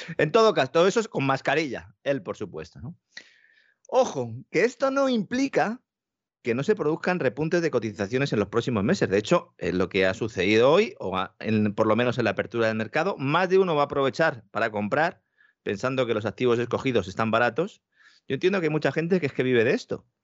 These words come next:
vive de dar consejos y recomendaciones de inversión, y todo lo que estoy contando yo, pues, eh, es un problema para ellos. No digo que no sean honestos, hay mucho honesto, pero es que están, eh, trabajando en un sector que es la gran cloaca mundial.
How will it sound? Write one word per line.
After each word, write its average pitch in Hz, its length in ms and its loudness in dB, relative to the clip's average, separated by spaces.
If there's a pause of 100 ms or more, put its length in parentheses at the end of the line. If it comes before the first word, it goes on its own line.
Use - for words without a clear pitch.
(180)
vive 131 240 4
de 123 100 4
dar 113 160 0
consejos 139 500 -4
y 107 60 -2
recomendaciones 92 600 -2
de 92 60 0
inversión, 190 480 0
y 95 100 -8
todo 110 140 -2
lo 107 80 -2
que 107 80 -2
estoy 107 140 -2
contando 113 360 0
yo, 143 200 2
pues, 87 340 -6
eh, - 160 -10 (100)
es 104 100 -6
un 110 120 2
problema 104 440 0
para 87 220 0
ellos. - 380 -4 (560)
No 117 300 -2
digo 196 180 4
que 131 80 -2
no 113 100 0
sean 101 160 -2
honestos, 113 400 -2
hay 110 80 0
mucho 123 320 2
honesto, 117 380 -2
pero 85 120 -4
es 92 60 -4
que - 80 -2
están, 127 360 0
eh, 87 500 -4 (220)
trabajando 98 460 0
en 110 60 4
un 113 60 2
sector 127 360 0
que 95 100 -6
es 107 80 0
la 113 160 2
gran 117 340 -2
cloaca 120 480 2
mundial. 92 520 -6